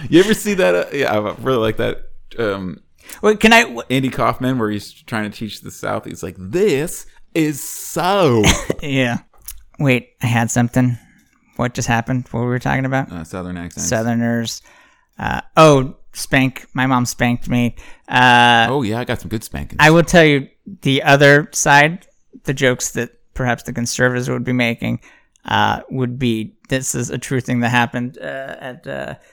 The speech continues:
Speaker 2: U C Santa Barbara, uh, when I was attending it. Uh, my wife was in a women's studies class. I don't know why I let her take that class. Um,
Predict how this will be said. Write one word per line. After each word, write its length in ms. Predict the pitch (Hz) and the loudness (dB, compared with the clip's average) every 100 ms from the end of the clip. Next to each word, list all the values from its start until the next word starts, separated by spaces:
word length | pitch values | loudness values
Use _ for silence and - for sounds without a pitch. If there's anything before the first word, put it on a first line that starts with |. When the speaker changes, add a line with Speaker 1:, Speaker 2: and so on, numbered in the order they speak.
| _ | _
Speaker 2:
U 140 | - 135 | -12 -10
C 160 | - | -8
Santa 280 | 123 143 135 | -8 -4 -4
Barbara, 560 | 131 147 160 180 190 202 - - | -2 -2 0 2 0 0 -8 -10
uh, 840 | 67 67 69 - 50 - - - | -6 -4 -6 -6 -6 -6 -8 -8
when 140 | 80 135 | -6 -6
I 40 | |
was 140 | 127 127 | -6 -6
attending 420 | 127 143 143 151 | -4 -2 -2 -2
it. 200 | 147 - - - _ - | -4 -6 -20 -20 _ 0
Uh, 220 | 123 117 | 4 6
my 160 | 117 117 | 4 4
wife 240 | 120 117 | 4 2
was 140 | 123 120 | -2 -2
in 80 | 117 | -2
a 220 | 113 135 185 180 131 | -4 -8 -12 -12 -6
women's 360 | 127 127 120 117 | -4 -2 -4 -6
studies 480 | - 117 120 131 - | -6 -4 -4 -6 -8
class. 640 | - 76 73 170 - - _ _ _ _ | -4 -2 -2 -4 -10 -14 _ _ _ _
I 60 | 127 | -2
don't 120 | 123 | 0
know 160 | 117 123 | 0 0
why 200 | 117 113 | 2 2
I 40 | |
let 200 | 117 110 | 0 -4
her 100 | 113 | -6
take 260 | - 120 - | -6 -8 -6
that 180 | - - | -8 -8
class. 320 | - - - - - - - | -10 -10 -12 -18 -18 -16 0
Um, 540 | 143 165 165 156 143 | 6 8 8 4 -2